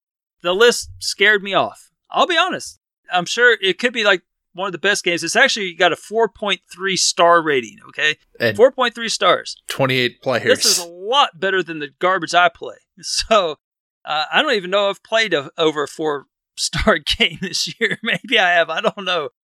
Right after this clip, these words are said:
Speaker 1: Uh, but this would probably be amongst the highest rated games that I've played all year. But I'm, I'm not, because I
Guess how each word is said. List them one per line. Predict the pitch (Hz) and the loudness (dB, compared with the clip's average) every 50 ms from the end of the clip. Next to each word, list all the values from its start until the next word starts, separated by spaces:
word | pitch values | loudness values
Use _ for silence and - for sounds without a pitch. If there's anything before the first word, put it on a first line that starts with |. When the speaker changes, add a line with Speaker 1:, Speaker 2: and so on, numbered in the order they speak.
| _ _ _ _ _ - | _ _ _ _ _ -6
Speaker 1:
Uh, | - 185 180 180 170 170 | 0 2 4 4 4 2
but | 190 180 | 0 -2
this | 240 247 - | -2 -2 -2
would | 262 208 - | -4 -4 0
probably | 220 214 226 220 196 | 2 2 4 2 2
be | 180 190 185 | 2 2 2
amongst | 175 180 180 185 - - | 2 2 0 -6 -6 -4
the | 170 147 | -2 2
highest | 160 170 170 165 - | 2 2 2 2 0
rated | 170 165 160 156 143 143 | -2 0 0 -2 -2 -4
games | 143 147 143 143 143 151 | -4 -2 -4 -4 -4 -4
that | 151 143 | -2 -2
I've | 139 143 _ | -2 -2 _
played | - - 139 131 131 | -2 2 2 2 2
all | 127 123 | 2 -2
year. | 127 123 120 - - _ _ _ _ _ - | -2 -4 -6 -6 -8 _ _ _ _ _ 0
But | 208 214 220 | 2 4 4
I'm, | 214 202 196 214 - | 4 4 2 0 0
I'm | 190 185 185 | 0 0 2
not, | 202 269 330 302 - - - | 2 0 0 0 -2 -6 -10
because | 151 160 156 - 208 214 214 208 190 - - - | -10 -10 -6 -4 -2 -2 -2 -4 -6 -12 -12 -6
I | 170 170 175 180 | 0 0 0 0